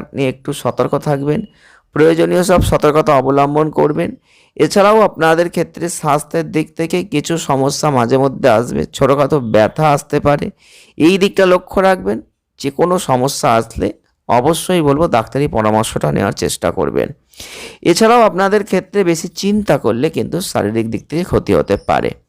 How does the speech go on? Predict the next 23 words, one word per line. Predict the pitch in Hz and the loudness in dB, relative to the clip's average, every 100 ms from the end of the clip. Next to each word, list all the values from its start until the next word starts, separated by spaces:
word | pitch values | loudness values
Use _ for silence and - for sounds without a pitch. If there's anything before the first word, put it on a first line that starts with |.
| _ _ _ | _ _ _
তাই, | 120 117 104 - - - - | 0 2 0 -8 -20 -12 -2
আহ, | 107 - - 226 | 2 2 0 2
অবশ্যই | 135 151 165 - 185 202 | 4 2 0 -2 -4 -6
সেই | - 131 135 | -6 -6 -4
দিকটা | 127 123 - 135 - - | -4 -6 -4 -6 -6 -4
লক্ষ্য | 104 - 143 | -4 -2 2
রাখবেন। | 135 131 143 185 - _ _ _ | 2 2 -2 -4 -8 _ _ _
আপনি | - 117 147 | -4 -2 -2
চাইলে | 143 123 123 | 0 2 2
একটু | 127 - | 0 -4
ব্যায়াম | 123 95 98 131 | -6 -2 0 0
করুন, | 139 147 151 - _ _ _ | -2 -2 -2 -8 _ _ _
সেটা | - 143 - 165 | -2 -2 2 2
আপনার | - - 139 | 2 -2 -2
জন্য | 147 147 160 160 _ _ | -2 -2 -4 -6 _ _
যথেষ্ট | - 131 - 196 196 175 | -2 -2 0 -2 -4 -6
ভালো | 147 120 110 113 - | -6 -2 -2 -2 -6
শরীর | - 107 | -10 -8
স্বাস্থ্য | 104 - 104 - | -6 -4 -4 -4
কিন্তু | 110 98 - | -4 -4 -2
নিয়ে | 151 95 | 0 0
আসতে | 78 - 165 | 0 -2 -4
চলেছে। | - 85 73 - | 0 0 0 -2